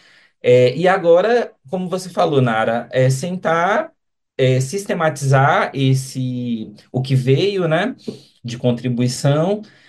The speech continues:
e essa sistematização vai ser feita, né, juntamente com os representantes do, da sociedade civil, do movimento quilombola, da conac, Conselho Nacional de Saúde,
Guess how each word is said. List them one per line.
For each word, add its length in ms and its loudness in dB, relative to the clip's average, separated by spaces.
e 160 4
essa 200 4
sistematização 800 0
vai 120 2
ser 160 -2
feita, 400 -2
né, 140 -2
juntamente 500 -2
com 100 -8
os 80 -6
representantes 840 -2
do, 280 -2
da 220 2
sociedade 520 -2
civil, 460 -2
do 180 -2
movimento 480 0
quilombola, 600 0
da 140 0
conac, 760 -2
Conselho 320 2
Nacional 400 2
de 80 -2
Saúde, 800 0